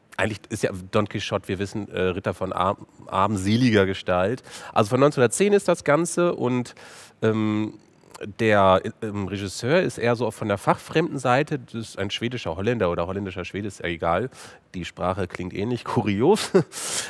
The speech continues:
Und, äh, der ist eher so als Performer und Zauberer in Erscheinung getreten und jetzt darf er inszenieren und das haben schon einige Kollegen gescholten, dazu komme ich gleich. Die Story in drei Sätzen, also im Gegensatz zu Don Quixote von Cervantes,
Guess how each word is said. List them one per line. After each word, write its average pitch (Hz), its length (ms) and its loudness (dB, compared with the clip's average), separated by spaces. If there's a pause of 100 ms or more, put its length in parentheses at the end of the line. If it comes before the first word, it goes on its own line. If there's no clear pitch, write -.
(120)
Und, 120 320 2
äh, 113 140 6
der 120 160 4
ist 175 100 4
eher 147 240 4
so 143 140 0
als - 260 -6
Performer 135 500 2
und 120 140 -2
Zauberer 107 400 4
in 95 80 2
Erscheinung 92 480 -2
getreten 101 500 -8
und 107 120 -2
jetzt 107 180 2
darf 120 160 4
er 117 80 4
inszenieren 110 600 0
und 98 80 -6
das - 120 -8
haben 104 140 -4
schon - 160 -12
einige 101 280 -2
Kollegen 95 380 -8
gescholten, 104 380 -4
dazu 92 180 -6
komme 95 180 -8
ich 95 60 -10
gleich. 95 180 -4 (220)
Die 107 80 -2
Story 139 300 2
in 120 80 -4
drei 113 160 4
Sätzen, 117 320 2 (180)
also - 160 2
im 120 80 0
Gegensatz 127 380 -2
zu 123 100 -2
Don 120 220 0
Quixote - 360 -6
von 110 280 -4
Cervantes, 117 760 0